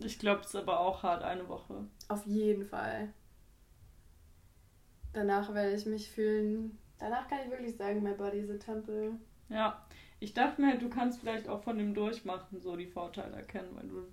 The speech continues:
Speaker 1: bist, bist dann bestimmt so
Speaker 2: Dann kann ich viel arbeiten.
Speaker 1: Ja, genau.
Speaker 2: Endlich.
Speaker 1: <laughs>
Speaker 2: Äh, ja, schon, aber wenn ich weiß, dass ich die zwei Wochen danach wahrscheinlich ultra matschig bin und so nach und nach den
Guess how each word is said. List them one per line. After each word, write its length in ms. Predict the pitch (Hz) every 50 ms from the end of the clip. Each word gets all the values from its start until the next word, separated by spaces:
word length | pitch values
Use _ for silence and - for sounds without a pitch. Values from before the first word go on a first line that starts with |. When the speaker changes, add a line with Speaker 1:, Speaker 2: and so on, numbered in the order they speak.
| - - -
Speaker 1:
bist, 180 | - 196 - -
bist 200 | 214 202 202 -
dann 140 | 185 180 180
bestimmt 340 | 180 180 - 196 190 185 -
so 280 | - 185 180 180 180 - - - - - - - - - - - -
Speaker 2:
Dann 100 | 311 302
kann 140 | - 294 294
ich 60 | 294 -
viel 160 | - 330 302 -
arbeiten. 600 | 233 285 339 349 302 254 240 233 - 233 233 233
Speaker 1:
Ja, 220 | 240 247 254 262
genau. 560 | 247 247 240 240 233 226 214 202 196 185 - - - -
Speaker 2:
Endlich. 580 | - - 330 381 403 403 - 247 233 - 339 311 -
Speaker 1:
<laughs> 60 | - 381 359 302 294 277 254 240 - - - 392 359 - - 403 403 403 403 - - - - - - - - - - - - - - - - - - - - - -
Speaker 2:
Äh, 600 | - 170 208 233 247 247 233 233 240 233 240 233
ja, 180 | 233 233 233 240
schon, 380 | 233 - - 269 262 269 269 262 -
aber 320 | - 226 226 226 220 220 214
wenn 120 | 220 226
ich 140 | 233 226 -
weiß, 260 | 226 226 208 226 226
dass 140 | 233 233 226
ich 80 | 214 214
die 120 | - 202
zwei 260 | - - 220 220 220
Wochen 180 | 220 233 233 233
danach 360 | 220 208 208 208 214 233 - -
wahrscheinlich 400 | 220 220 226 226 220 214 - -
ultra 280 | 233 233 - - 214
matschig 420 | 208 214 226 220 - 226 214 - -
bin 160 | 214 214 208
und 100 | 208 208
so 140 | 202 196 196
nach 240 | 196 196 208 208
und 80 | 208 202
nach 180 | 196 202 202 -
den 320 | - 196 196 196 196 202